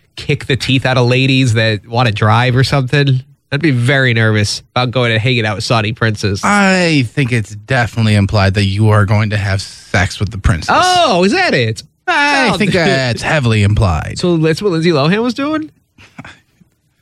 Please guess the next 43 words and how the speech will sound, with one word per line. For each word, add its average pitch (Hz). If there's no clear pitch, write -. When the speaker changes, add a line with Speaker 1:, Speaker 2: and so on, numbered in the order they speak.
Speaker 2:
No, 95
I 113
think 123
that 110
they 107
strictly 131
had 120
her 107
over 104
there 101
for -
her 104
talent. 92
Speaker 1:
If 143
you 214
could 160
pay 143
somebody 101
Speaker 2:
Yeah. -
Speaker 1:
to 135
hang 127
out 104
with 104
you, 101
did 123
Speaker 2:
If 131
Speaker 1:
you 135
say 151
Speaker 2:
I 165
Speaker 1:
Jack 151
Speaker 2:
could, 139
Speaker 1:
Black? 143
Speaker 2:
if 123
I 131
could 123
pay 156
somebody 156
to 101
hang 110
out 80
with 76
me. 87
Speaker 1:
<laughs> -